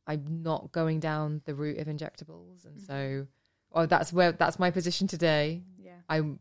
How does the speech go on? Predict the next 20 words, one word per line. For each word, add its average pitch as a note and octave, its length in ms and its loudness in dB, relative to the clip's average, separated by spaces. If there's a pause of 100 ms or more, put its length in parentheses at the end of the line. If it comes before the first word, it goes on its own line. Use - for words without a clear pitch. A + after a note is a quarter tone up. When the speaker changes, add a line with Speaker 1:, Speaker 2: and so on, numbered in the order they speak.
(120)
Speaker 1:
very D#3 280 2
open D3 360 -2
to C#3+ 120 -12
changing C#3+ 380 -6
my C#3 120 -12
mind. C3 360 -20 (140)
Speaker 2:
Yeah. F#3+ 140 -20 (120)
Speaker 1:
But - 220 -2
today, D#3+ 360 0
right D3+ 240 -4
now, C#3+ 200 -4
I'm C#3+ 120 -6
very C#3 220 -6
happy C#3+ 340 -12 (120)
to C3 300 -8 (180)
be D3+ 60 -20
using C#3 280 -20
skincare C#3 640 -20
to, - 920 -20
uh, C3+ 200 -12